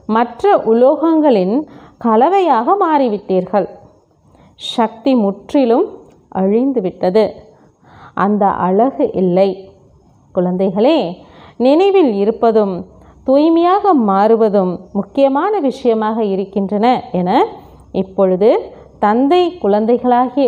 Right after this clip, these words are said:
உங்களுக்கு புரிய வைக்கின்றார். இல்லையென்றால் பேட்டரி நிறையாது. யோகத்தில் மனம் ஈடுபடாது. அரைகுறை ஞானிகள்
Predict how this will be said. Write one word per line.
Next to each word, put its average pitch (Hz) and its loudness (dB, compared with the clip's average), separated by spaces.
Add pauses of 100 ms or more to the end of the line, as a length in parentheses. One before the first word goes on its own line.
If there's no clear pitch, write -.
உங்களுக்கு 185 -2 (380)
புரிய 208 0
வைக்கின்றார். 175 -4 (1000)
இல்லையென்றால் 202 0 (640)
பேட்டரி 196 -2 (120)
நிறையாது. 180 -2 (1120)
யோகத்தில் 254 0 (100)
மனம் 196 -4
ஈடுபடாது. 190 -4 (760)
அரைகுறை 320 2
ஞானிகள் 233 -2